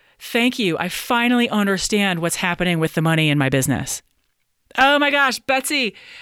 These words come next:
Betsy, I've never been able to understand why at the end of the month I couldn't figure out why there was no money in my bank account. Thank you. I finally get it." "Oh my gosh, Vasintha, I took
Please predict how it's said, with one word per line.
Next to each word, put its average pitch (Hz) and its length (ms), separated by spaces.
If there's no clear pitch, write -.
Betsy, 254 340
I've 202 160
never 233 400
been 226 220
able 208 300
to - 140
understand 196 760
why 190 320
at 190 100
the 202 160
end 190 160
of 185 120
the 185 60
month 185 280
I 185 60
couldn't 196 280
figure 185 300
out 165 180
why 175 160
there 180 140
was 170 140
no 165 120
money 160 220
in 160 80
my 147 100
bank 147 220
account. 131 340
Thank 185 300
you. 156 80
I 117 60
finally 165 400
get 156 180
it." - 180
"Oh 226 200
my 240 100
gosh, 220 320
Vasintha, 214 560
I 196 320
took - 380